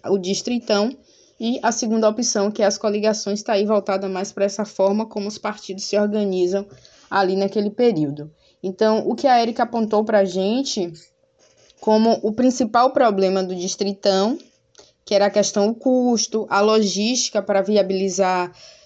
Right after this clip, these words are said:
tudo em tempo hábil para as eleições de dois mil e vinte e dois, somada a uma crise política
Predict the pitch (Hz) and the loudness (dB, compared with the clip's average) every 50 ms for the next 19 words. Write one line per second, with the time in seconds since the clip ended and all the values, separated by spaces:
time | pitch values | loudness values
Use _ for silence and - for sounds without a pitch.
0 | _ _ - 240 262 285 294 294 247 247 240 240 226 233 214 220 214 262 262 214 | _ _ -2 2 4 4 4 4 4 4 2 2 2 2 0 0 0 2 2 2
1 | 196 208 214 214 220 220 208 208 196 196 196 190 196 190 185 190 190 - 196 185 | 2 2 2 2 2 0 2 4 2 2 4 2 2 2 2 0 0 -2 -4 -4
2 | 180 185 180 185 180 185 185 180 185 180 202 208 - 269 254 240 214 196 196 202 | -4 -2 -2 -2 -2 0 0 -2 0 -2 -2 -4 -4 -2 0 2 4 4 4 2
3 | 240 240 - - - - _ _ - - - 294 269 247 202 180 170 175 190 185 | 2 -2 -6 -8 -10 -14 _ _ -18 -10 -4 -4 -2 0 0 0 0 0 0 0
4 | 190 190 190 190 190 185 180 185 - - 294 247 240 240 240 233 220 214 - - | -2 -2 -4 -6 -8 -8 -8 -8 -6 -6 -4 -2 -2 -2 -2 -4 -4 -6 -10 -4
5 | - 226 | -4 -4